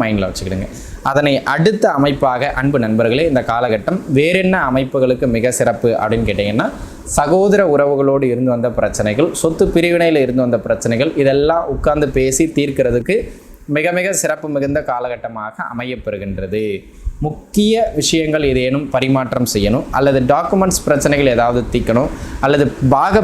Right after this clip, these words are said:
பிரிவினை செய்யணும்னா இந்த காலகட்டங்கள்ல நீங்க தாராளமாக முயற்சிக்கலாம். அதையெல்லாம் செப்பரேட் பண்றதுக்கு மிக மிக சிறப்பு மிகுந்த காலகட்டம் இந்த காலகட்டம். சமூகத்துல ஒரு பொது வாழ்க்கையில் இருக்கிறவங்க, முக்கிய அந்தஸ்துல இருக்கிறவங்க, இவங்களுக்கெல்லாம் வந்து நல்ல ஒரு பிரபல்யத்துவம் அல்லது மக்களினுடைய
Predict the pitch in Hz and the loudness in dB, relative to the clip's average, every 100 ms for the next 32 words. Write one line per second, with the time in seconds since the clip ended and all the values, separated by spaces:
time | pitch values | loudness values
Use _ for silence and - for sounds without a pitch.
0 | 180 165 156 143 139 131 143 196 151 131 | 2 2 2 2 2 2 2 2 2 2
1 | 143 143 131 131 127 170 151 120 110 117 | 2 2 2 0 2 0 0 0 0 0
2 | 139 143 135 139 127 117 120 123 127 160 | 0 0 0 -2 -2 -2 -2 -2 0 2
3 | 220 - - - - - 165 151 156 170 | 0 -4 -12 -18 -20 -6 -2 0 2 2
4 | 156 143 180 165 151 143 143 143 202 147 | 0 0 -2 0 -2 0 0 2 0 2
5 | 151 185 190 - 143 139 139 123 127 180 | 2 0 0 0 -2 0 -2 0 0 -2
6 | 131 110 104 101 160 180 120 117 117 98 | -2 -2 -2 -4 -6 -6 -2 -2 -2 -6
7 | 92 87 90 98 98 98 - - - - | -6 -6 -6 -4 -4 -4 -8 -14 -18 -20
8 | - - - - 135 135 147 143 135 127 | -20 -18 -10 -4 -2 -2 0 0 0 -4
9 | 160 - - - 131 123 143 151 156 143 | -6 -14 -20 -10 -6 -4 -2 -2 0 -2
10 | 139 127 120 113 117 117 120 131 131 156 | -2 -4 -4 -4 -4 -4 -2 -4 0 0
11 | 123 123 - 120 110 110 117 117 117 120 | 0 -4 -2 -2 -2 -4 -6 -4 -4 -2
12 | 131 131 135 147 127 127 117 123 127 117 | -2 -2 -2 -4 -2 -4 -4 -2 -2 -2
13 | - 127 139 143 139 131 151 - - - | -4 -4 0 0 -2 -4 -6 -8 -10 -14
14 | - 131 143 131 131 131 165 165 147 139 | -8 -2 2 2 2 0 0 0 0 0